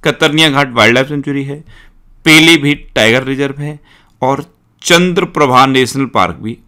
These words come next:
उत्तर प्रदेश में है। अच्छा, उत्तर प्रदेश के गोरखपुर में अभी एक सैनिक स्कूल की आधारशिला रखी गई।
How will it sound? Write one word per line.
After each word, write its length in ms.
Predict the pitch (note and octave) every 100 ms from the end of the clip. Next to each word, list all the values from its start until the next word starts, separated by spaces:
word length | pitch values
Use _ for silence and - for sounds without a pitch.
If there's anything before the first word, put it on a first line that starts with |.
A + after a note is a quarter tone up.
| -
उत्तर 240 | A2+ -
प्रदेश 340 | G2 - - -
में 80 | G#2+
है। 120 | - _ - - - -
अच्छा, 160 | - - -
उत्तर 340 | C3+ _ E3
प्रदेश 380 | D#3 C#3 C#3+ C3+
के 220 | - D3 C3+ A#2+
गोरखपुर 600 | C3+ D3+ D#3+ - A#2 F2
में 200 | D#2 - -
अभी 240 | A#2+ C3+ C3+ - _
एक 220 | D3 C#3 -
सैनिक 520 | - C#3+ C#3 D#3+ - B2
स्कूल 380 | - C3+ B2+
की 120 | B2+ C3
आधारशिला 440 | F2+ F2+ F2 D#2+
रखी 300 | D2 - -
गई। 140 | -